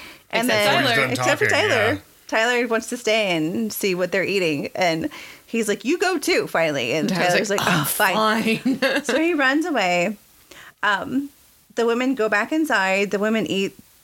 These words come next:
Speaker 1: the dish created by the, by this, this woman who the, who's the chef. I, I didn't catch her name. Um, w-, w-, the food critic eats it, and she's like, "Oh, this is very good." And she's like, "I can help you.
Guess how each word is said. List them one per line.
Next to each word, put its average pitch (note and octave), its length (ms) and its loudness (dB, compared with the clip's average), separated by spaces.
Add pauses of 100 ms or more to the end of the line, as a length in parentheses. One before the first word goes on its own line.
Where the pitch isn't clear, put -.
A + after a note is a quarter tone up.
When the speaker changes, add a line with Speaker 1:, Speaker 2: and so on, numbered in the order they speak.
(100)
Speaker 1:
the G#3 140 -2
dish E3 380 -2
created F3+ 440 -2
by D#3+ 200 0
the, D#3 380 0 (380)
by E3 160 0
this, - 440 -6 (100)
this E3+ 200 -8
woman E3 360 0
who F#3+ 120 -2
the, F3 140 -2
who's F3+ 240 -4
the F3+ 80 -4
chef. D#3 280 -4
I, D3+ 180 -2
I F3+ 180 -2 (160)
didn't G3+ 240 -2
catch - 300 -6
her F#3 80 -2
name. F3+ 180 -2 (520)
Um, F3 360 0
w-, F#3 200 -10 (160)
w-, F#3 160 -8 (100)
the A3 80 0
food A#3+ 220 -2
critic G#3 300 0
eats F#3 260 -4
it, F3 200 2
and - 80 -12
she's G3+ 160 -6
like, F3 140 -4
"Oh, F3+ 160 2
this A#3 200 -4
is A#3 140 -2
very F3 560 0
good." C#3 380 -2
And F3+ 180 -2
she's F3 220 -4
like, D3+ 200 -2
"I A3+ 60 0
can C4 140 -4
help - 260 -6
you. B3 320 -2